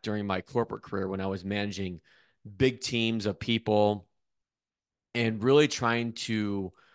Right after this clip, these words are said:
understand how to get people to focus. And I've got this saying, or I, I probably stole it for some, someone: make the main thing the main thing.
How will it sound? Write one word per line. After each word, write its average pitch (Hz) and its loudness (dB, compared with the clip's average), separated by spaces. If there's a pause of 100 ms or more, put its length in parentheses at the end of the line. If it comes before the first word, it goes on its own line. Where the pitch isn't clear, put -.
(240)
understand 107 -2 (460)
how 117 4
to 117 2
get 110 0
people 110 -4
to 98 -4 (720)
focus. 113 0 (340)
And 98 -4 (360)
I've 92 -10
got 107 0
this 101 -4
saying, 98 0 (100)
or - -4
I, 101 2 (100)
I 120 4
probably 127 4
stole 107 0
it - -6
for 98 -6
some, 95 -6
someone: 92 -4 (260)
make 131 2
the 120 0
main 117 2
thing 107 0
the 98 -4
main 98 -4
thing. 87 -8